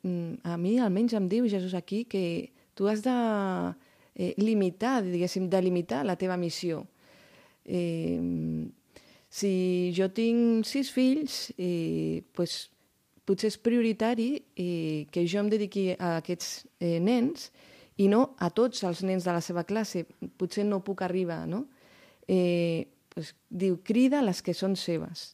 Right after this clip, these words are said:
També en un moment de tanta dispersió, les tecnologies penso que dispersen molt, eh, és important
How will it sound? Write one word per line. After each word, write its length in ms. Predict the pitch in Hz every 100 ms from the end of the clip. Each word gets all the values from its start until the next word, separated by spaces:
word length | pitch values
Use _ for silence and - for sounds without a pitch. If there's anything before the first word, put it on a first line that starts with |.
| -
També 400 | 170 180 226 - -
en 220 | 180 180 180
un 200 | 190 214
moment 280 | 254 226 202
de 120 | 185 -
tanta 300 | 180 220 233
dispersió, 640 | 226 - 220 - 202 226 - _ _ -
les 240 | 180 175 - -
tecnologies 680 | 185 185 175 175 196 - - _ - -
penso 240 | 185 185
que 360 | 190 190 175 170 _ - - _
dispersen 580 | 180 190 - 190 190 202 190
molt, 280 | 190 220 - - - - _
eh, 280 | 190 185 - -
és 100 | 185
important 1080 | 214 214 190 190 196 233 226 196 175 165